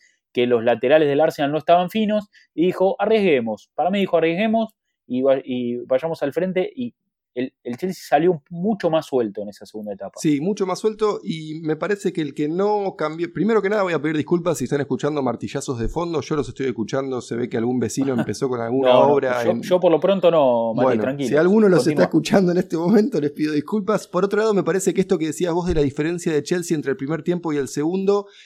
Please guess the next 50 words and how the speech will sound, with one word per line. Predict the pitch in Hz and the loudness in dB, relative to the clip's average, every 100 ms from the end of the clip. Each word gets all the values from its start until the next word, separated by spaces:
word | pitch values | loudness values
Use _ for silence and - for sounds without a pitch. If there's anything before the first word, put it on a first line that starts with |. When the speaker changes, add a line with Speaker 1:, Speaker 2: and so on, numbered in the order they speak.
| _ | _
Speaker 2:
es | - 147 190 | -12 -2 2
algo | 190 180 | 2 2
que | 170 | -4
Arsenal | 185 180 165 160 | -4 -4 -4 -4
no | 170 | -4
pudo | 185 175 165 | -2 -2 0
resolver, | 151 139 127 123 | 0 0 -2 -2
porque | 127 147 | -6 -4
en | 151 | -6
el | |
primer | 160 208 202 | -2 -4 -2
tiempo | 208 214 214 202 - _ | -2 0 0 -2 -4 _
lo | - 139 | -8 -6
que | 147 135 | -4 -6
sucedió, | 156 165 170 214 226 220 - - | -2 -2 4 6 6 2 -20 -4
a | 147 | 0
la | 156 | 2
par | 160 220 | 2 4
de | 208 | 4
esto | 208 | 4
que | 175 | 2
te | 160 | 2
comentaba | 151 143 147 185 196 180 | 2 -2 -2 2 4 4
de | 175 202 214 - _ | 4 2 2 -8 _
que | - 139 | -4 -2
tanto | 180 190 185 | 2 2 2
Lacazette | 156 143 143 180 | 0 -2 -2 -4
como | - 160 147 | -4 -2 0
Aubameyang | 139 143 165 170 | 2 0 -2 -4
estaban | - 165 156 | -2 -2 -2
bastante | 131 175 190 180 | -2 -2 -2 -2
aislados | 151 139 165 160 | -4 -2 -2 -2
del | 135 | -4
resto | 160 160 160 | -6 -4 -4
del | 143 | -4
equipo | 143 180 175 - | -4 -4 -6 -2
por | 139 | 0
una | 156 160 156 - - _ - | 2 2 0 -4 -20 _ -4
presión | 151 - 196 196 | -4 0 2 2
defensiva | - 143 185 190 | 0 -4 -2 -2
muy | 175 185 | 0 0
intensa | 165 156 185 165 - 147 131 | -2 2 2 2 -2 -4 -4
de, | 120 123 117 | -6 -6 -6
de | 113 113 | -6 -4
los | 113 - | -4 -4
cuatro | - 156 151 135 | 0 0 0 -2
del | 123 | -2
fondo | 156 156 139 | -6 0 0
de | 131 | 0
Chelsea, | 185 165 - | -2 -2 -6